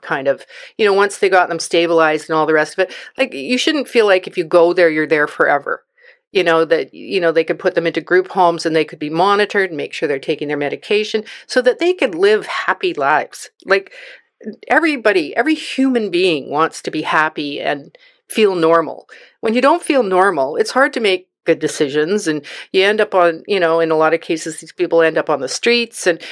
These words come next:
they're just not getting the supports that they need. Um, so anyway, I mean, the social issues are always gonna be there. I think that we need a really strong focus on, um, managing it better. And I think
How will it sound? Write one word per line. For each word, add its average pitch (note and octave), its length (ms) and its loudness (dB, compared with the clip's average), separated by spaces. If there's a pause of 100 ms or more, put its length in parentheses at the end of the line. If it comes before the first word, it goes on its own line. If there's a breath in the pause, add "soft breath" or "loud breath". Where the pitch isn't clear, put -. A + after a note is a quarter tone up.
(120)
they're A#3 80 0
just C4+ 180 -2
not A#3+ 200 2
getting G3 200 0
the E3+ 80 2
supports C#3 440 -4
that G#3+ 160 0
they A3+ 120 2
need. A#3+ 300 0 (380 loud breath)
Um, F#3 400 2 (840)
so A3 300 4
anyway, E3 340 0 (260 loud breath)
I G3+ 80 0
mean, G#3 180 2
the G#3 60 2
social B3+ 380 2
issues F3 400 -2
are E3 140 6
always F3+ 300 2
gonna E3+ 200 0
be E3 180 -2
there. D#3+ 300 0 (240 loud breath)
I - 100 -4
think A#3 340 -2
that G3 180 -2
we F#3 120 -2
need F3+ 320 2
a E3 80 0
really E3+ 360 2
strong E3+ 720 0
focus D#3+ 800 -2
on, D3+ 460 0 (480 loud breath)
um, C#3+ 680 -4 (680)
managing E3 680 0
it - 180 -10
better. B2 240 -2
And D3 160 -2
I E3 80 0
think G3+ 300 -4